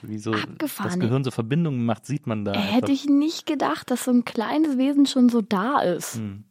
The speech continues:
Speaker 2: Und man <laughs> mit so, mit so einem Mini-Mensch auch schon so viel anfangen kann.
Speaker 1: Ja. <laughs>
Speaker 2: Irgendwie, äh, da hatten wir den ganzen Hof voller Tiere und das irgendwie zu entdecken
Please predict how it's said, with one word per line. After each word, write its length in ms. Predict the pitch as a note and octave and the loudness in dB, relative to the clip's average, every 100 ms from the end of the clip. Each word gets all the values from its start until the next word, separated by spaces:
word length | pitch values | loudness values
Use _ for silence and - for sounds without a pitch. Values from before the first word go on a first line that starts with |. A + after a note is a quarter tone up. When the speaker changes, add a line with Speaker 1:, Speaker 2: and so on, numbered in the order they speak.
| _ _ _ - | _ _ _ -2
Speaker 2:
Und 100 | A3+ | 0
man 240 | A3+ A3 C4+ - _ | 2 2 -2 -10 _
<laughs> 260 | A#3+ A3 G3+ | 0 0 0
mit 160 | - G#3+ | -4 -6
so, 120 | G#3+ | -2
mit 380 | G#3+ G3+ G#3 G#3 | -2 -2 -4 -4
so 80 | G#3+ | -2
einem 240 | G#3 G#3 - - - _ _ | -2 -2 -6 -18 -20 _ _
Mini-Mensch 760 | A3 - A#3+ C#4 C4+ A#3 A#3+ A#3+ | -6 2 4 6 6 4 2 0
auch 120 | A3 | -4
schon 180 | - A#3 | 0 0
so 100 | A3 - - | -2 -8 -6
viel 200 | - A3+ | -2 0
anfangen 460 | C4 G#4 G3+ F3 F3 | 0 0 -2 -2 -4
kann. 320 | F#3+ F3+ F3+ - | -6 -8 -8 -6
Speaker 1:
Ja. 160 | A#2+ A#2+ - C3+ | -4 -4 -6 -10
<laughs> 260 | - _ _ | -14 _ _
Speaker 2:
Irgendwie, 460 | A3 A3 G#3+ G#3+ G#3 | 0 0 0 0 0
äh, 220 | - G3+ | 2 2
da 100 | G#3 | 0
hatten 180 | A3 A3+ | 2 4
wir 100 | G#3+ | 4
den 180 | G#3 G#3 | 2 2
ganzen 320 | A3 A3 G#3 | 0 2 2
Hof 160 | A#3+ | 2
voller 300 | - A3+ G#3+ - | 2 2 2 2
Tiere 400 | C4 C#4+ G3+ F3 | 2 2 2 0
und 240 | G3 G#3 | 0 0
das 180 | G#3 - | -2 -2
irgendwie 240 | G#3+ A3 | 2 2
zu 140 | G3+ G#3 | 2 2
entdecken 580 | G#3 A#3 B3+ G#3+ F3 | 2 2 0 0 -2